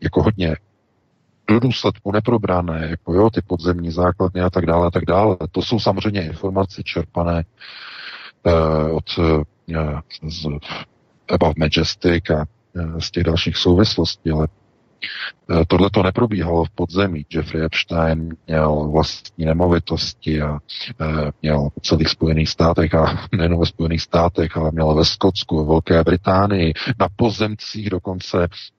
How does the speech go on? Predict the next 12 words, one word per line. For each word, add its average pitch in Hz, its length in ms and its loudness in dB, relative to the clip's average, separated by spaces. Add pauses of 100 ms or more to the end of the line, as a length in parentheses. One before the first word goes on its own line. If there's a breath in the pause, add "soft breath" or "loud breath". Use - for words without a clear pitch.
<laughs> - 20 -
eh, 85 1040 0
královské 87 680 0
rodiny, 85 560 0 (400 loud breath)
eh, 82 680 0 (360)
tam 82 140 -6 (100)
probíhaly, 85 720 2 (500)
eh, 82 280 -4
s - 100 -8
princem 85 460 0
Edwardem, 85 640 4 (340 loud breath)
tam 85 80 -4